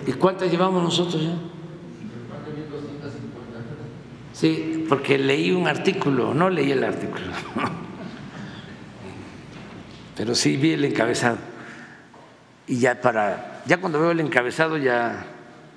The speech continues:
como son, sí, predecibles, ya me imagino.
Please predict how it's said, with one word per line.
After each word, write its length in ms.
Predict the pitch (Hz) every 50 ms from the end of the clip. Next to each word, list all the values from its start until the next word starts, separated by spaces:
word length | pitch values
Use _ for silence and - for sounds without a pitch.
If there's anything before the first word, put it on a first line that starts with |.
| - - - - -
como 200 | - 127 - -
son, 440 | - 143 151 151 147 127 123 113 120 - -
sí, 240 | - - - - - - - - - -
predecibles, 720 | - 123 135 131 131 120 - 165 165 151 156 147 127 - - - - - - - - - - - - - - -
ya 100 | - 135
me 80 | 139 135
imagino. 360 | 127 120 107 110 131 120 107